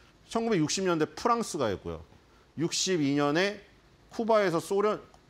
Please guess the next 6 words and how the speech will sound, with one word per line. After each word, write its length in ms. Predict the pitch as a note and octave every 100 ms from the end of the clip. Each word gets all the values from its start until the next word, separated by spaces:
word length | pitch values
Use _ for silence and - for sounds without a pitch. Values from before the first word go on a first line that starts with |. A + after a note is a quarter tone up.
| _ -
쿠바 300 | - A3+ A3
미사일 360 | G3 F3 D#3+
위기로 460 | C#3+ C3 C3+ B2+ C3
벌어져서 400 | - B2 B2+ B2
뭐 260 | G#2+ A2 A2 -
미국이 540 | A#2 D3 D3 C#3+